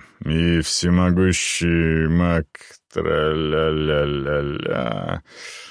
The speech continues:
Милая песенка, право, милая. М, и та стервочка тоже была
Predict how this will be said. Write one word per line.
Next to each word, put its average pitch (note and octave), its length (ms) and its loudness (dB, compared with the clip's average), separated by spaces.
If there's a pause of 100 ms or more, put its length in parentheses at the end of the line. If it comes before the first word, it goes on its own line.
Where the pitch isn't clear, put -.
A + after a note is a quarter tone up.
(880)
Милая D#2 760 0
песенка, B1+ 1000 -6 (400)
право, C2+ 800 0
милая. G#1 640 -4 (440)
М, D#2 520 0
и C2 40 -6
та A#1+ 220 -6
стервочка A#1+ 720 -8
тоже - 420 -8
была A#1 380 -8